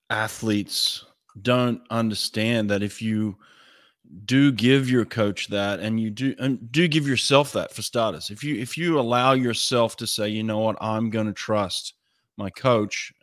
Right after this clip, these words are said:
but I'm also gonna trust myself to say, just give it everything I got," you can make these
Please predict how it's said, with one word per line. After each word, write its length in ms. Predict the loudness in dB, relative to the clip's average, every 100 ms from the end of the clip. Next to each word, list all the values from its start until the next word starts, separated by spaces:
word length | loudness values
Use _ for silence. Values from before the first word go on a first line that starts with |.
| -6
but 140 | 0
I'm 120 | 2
also 240 | 0 0 -2
gonna 180 | -4
trust 320 | -4 -4 -4 -4
myself 520 | -6 -4 -4 -4 -6
to 80 | -12
say, 400 | -8 -6 -6 -6 -12 _ _ _ _ -6
just 280 | -6 -4
give 180 | 2 4
it 60 | 6
everything 440 | 4 2 0 0
I 60 | -2
got," 420 | 0 0 2 0 -8 _ _ _ _ _ _
you 180 | -8 -8
can 240 | -2 0
make 320 | 2 2 0 0
these 400 | -2 -2 -8